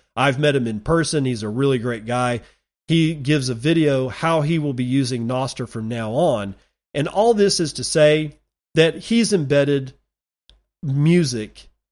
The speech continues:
a, a, a literal, mu-, uh, like a, a, you can play music, or, well, it's audio, but mostly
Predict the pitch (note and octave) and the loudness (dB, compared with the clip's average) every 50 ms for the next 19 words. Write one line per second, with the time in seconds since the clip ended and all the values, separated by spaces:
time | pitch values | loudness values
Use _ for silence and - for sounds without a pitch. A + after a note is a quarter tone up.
0 | _ _ _ _ _ _ _ _ _ _ _ - D#3 C#3+ C3+ D#3+ - - D3 D3 | _ _ _ _ _ _ _ _ _ _ _ -4 -2 0 0 -2 -2 -2 -2 -2
1 | B2+ - C#3+ A#2+ A2 G#2+ A2 A#2+ D3+ D#3+ F3+ F#3 F#3+ F#3 E3 D3 C#3 C3+ B2 B2 | -2 -2 -2 -4 -2 -2 -2 0 2 4 4 4 4 4 2 0 -2 -2 0 0
2 | B2+ C#3 - - C#3+ A#2 A2 A2 A2+ G#2+ - G#2 G#2 - D#3 A#2+ A2 G#2+ G2 F#2 | 0 0 -2 -2 -4 -6 -6 -6 -6 -6 -6 -8 -10 -10 -10 -10 -10 -10 -10 -12
3 | _ _ - B2+ A#2 G#2+ B2+ B2 - D#3 D3 D#3 D#3 E3 G#3 G#3+ C#3+ A2 F#2+ - | _ _ -8 -8 -6 -6 -6 -4 0 2 4 4 4 4 4 4 2 0 -4 -6
4 | G2+ G#2 G2+ G2+ - B2 A#2 G#2+ G2+ F#2 F2+ - - - A2+ F#2+ E2+ E2+ D#2 D2 | -6 -8 -8 -8 -8 -8 -6 -6 -6 -6 -8 -10 -10 -10 -8 -8 -8 -8 -10 -12
5 | C#2+ D#2+ D#2 E2 F#2 D#2+ - _ _ _ - - D3 E3+ F3 F3 - - D3 B2 | -14 -14 -14 -14 -14 -16 -16 _ _ _ -6 0 2 4 4 4 2 0 -4 -4
6 | A#2 A#2 | -4 -4